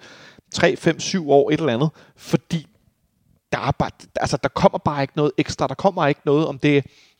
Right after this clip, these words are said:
offensivt eller defensivt. Der kommer ikke det der mere, som er hans ligesom sådan, øh, jeg kunne spørge jer to, "Nå, hvad er det specielt ved Lukas Lea?" Jeg ved ikke, hvad det er. Jeg kan ikke pege på noget, der ligesom er hans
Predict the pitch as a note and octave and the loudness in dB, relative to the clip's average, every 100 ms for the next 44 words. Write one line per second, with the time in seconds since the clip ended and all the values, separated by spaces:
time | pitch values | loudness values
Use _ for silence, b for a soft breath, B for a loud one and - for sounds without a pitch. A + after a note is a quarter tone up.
0 | - D3+ F#3+ E3 C#3 C3 D3 D#3+ C#3 F3 | 0 0 0 -4 -2 -2 -2 -2 -2 -2
1 | C#3+ - - E3 C3 C3+ C#3 E3 F3 - | -2 -2 0 0 0 -2 2 4 2 0
2 | b b b C#3+ B2+ A#2 D#3+ - D#3+ D3+ | b b b 0 0 0 0 0 0 0
3 | C#3 C#3+ C3+ - b b b b - B2+ | -2 -4 -6 -14 b b b b -4 -2
4 | A2+ B2+ C#3 C#3+ D#3 C3 - D3 C#3 C3 | 0 -4 0 4 4 4 0 -2 0 6
5 | D#3+ C#3+ D3 C#3+ D3+ C#3+ B2+ A#2+ C3 A#2 | 6 6 2 -2 -2 -2 -6 -4 -2 0
6 | C#3 F#3 G#3 F3 D3+ C3+ B2 A#2 F#3 - | 4 4 4 2 -2 -6 -6 -2 -2 -4
7 | - - C#3 E3+ - F3 D#3 C3+ D#3+ F3 | -10 -4 -2 0 -2 -2 0 2 2 2
8 | D#3 D3 C3+ C3 D3+ - - | -2 -4 -4 -2 -4 -6 -8